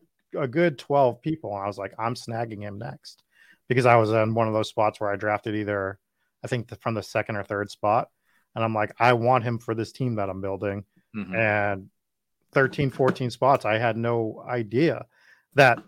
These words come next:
Speaker 1: anyone be-, before me was gonna snag him, and boom, pick right before me, gone. I'm just like, "Jesus, it's already starting with him." So,
Speaker 2: <laughs>
Speaker 1: so yeah, it's, it's,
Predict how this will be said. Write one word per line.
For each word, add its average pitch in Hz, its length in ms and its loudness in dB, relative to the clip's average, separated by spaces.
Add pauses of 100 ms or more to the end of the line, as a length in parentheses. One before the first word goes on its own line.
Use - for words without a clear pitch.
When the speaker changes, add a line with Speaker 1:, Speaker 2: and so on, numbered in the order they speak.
Speaker 1:
anyone 143 460 4
be-, 127 320 2
before 143 320 0
me 135 100 -2
was 117 140 -4
gonna 117 160 -6
snag 139 340 0
him, 113 140 -4
and 101 200 -8 (100)
boom, 147 220 -4 (360)
pick 135 160 -4
right 127 160 0
before 123 280 -6
me, 107 120 -8
gone. 113 320 -4
I'm 98 160 -10
just 98 180 -16
like, 104 260 -10
"Jesus, 104 520 -12 (240)
it's - 100 0
already 110 240 6
starting 104 400 0
with 98 120 -8
him." 101 200 -8 (400)
So, 110 500 2 (400)
Speaker 2:
<laughs> - 380 -20
Speaker 1:
so - 160 0
yeah, 160 280 8
it's, - 360 2
it's, 143 380 -8